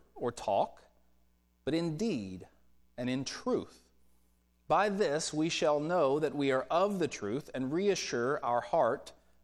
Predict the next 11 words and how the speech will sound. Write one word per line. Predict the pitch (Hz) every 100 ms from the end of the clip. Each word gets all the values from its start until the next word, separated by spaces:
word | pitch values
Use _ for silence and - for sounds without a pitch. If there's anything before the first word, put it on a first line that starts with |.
| -
before | 131 220 220
him. | 120 87 90 - _ _ _ _ _ _
For | 156 156
whenever | 175 180 185
our | 147 139
heart | - - 208 123 160 - - _ _
condemns | 139 127 123 120 110 110
us, | 120 - - - _ _ -
God | 135
is | 185 214
greater | 220 220 226 135 85